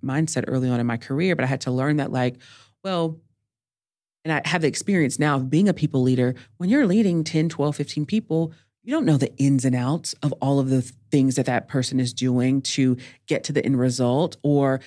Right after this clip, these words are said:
the additional work that you didn't even know that they had to do to get to the end result unless they're telling you that, right? Unless within the one-on-one conversations, within the team meetings, those nuances are coming up. And so that's why that ownership piece is important, because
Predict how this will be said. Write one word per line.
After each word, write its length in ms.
the 80
additional 500
work 260
that 120
you 60
didn't 120
even 160
know 120
that 80
they 120
had 140
to 60
do 100
to 60
get 140
to 60
the 80
end 140
result 360
unless 260
they're 140
telling 460
you 100
that, 280
right? 120
Unless 360
within 360
the 80
one-on-one 440
conversations, 720
within 200
the 80
team 320
meetings, 380
those 460
nuances 600
are 80
coming 340
up. 260
And 160
so 400
that's 160
why 80
that 140
ownership 340
piece 180
is 120
important, 440
because 320